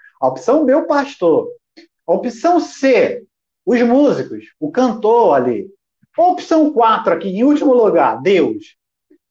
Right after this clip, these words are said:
que que vocês acham? Ó, Luciana botou Deus, Geislane colocou Deus. Quem, quem vocês acham, gente? É o pastor que tem que ser o alvo do louvor?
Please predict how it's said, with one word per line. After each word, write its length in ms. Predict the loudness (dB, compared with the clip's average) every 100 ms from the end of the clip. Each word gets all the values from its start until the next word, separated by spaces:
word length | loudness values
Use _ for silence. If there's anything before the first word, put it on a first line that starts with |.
| _ _
que 80 | -4
que 80 |
vocês 380 | -2 2 2 4
acham? 360 | 2 0 -2 0
Ó, 200 | 2 0
Luciana 360 | -2 -2 -2
botou 300 | 0 0 0
Deus, 480 | 0 2 2 2 0 -4 -16 _ _
Geislane 480 | 0 0 0 0 0
colocou 480 | 0 0 0 -4 0
Deus. 640 | 0 2 2 2 -2 -8 _ _ _
Quem, 200 | -2 0
quem 220 | 0 -2
vocês 240 | 0 0 2
acham, 380 | 0 -2 -8 -14
gente? 260 | -10 -4
É 20 |
o 80 | -2
pastor 540 | 0 -2 0 0 0 -4
que 80 |
tem 220 | -8 -8 -8
que 60 |
ser 120 | -4
o 100 | 0
alvo 320 | 2 2 -2 -4
do 60 |
louvor? 600 | -2 -2 0 0 0 -2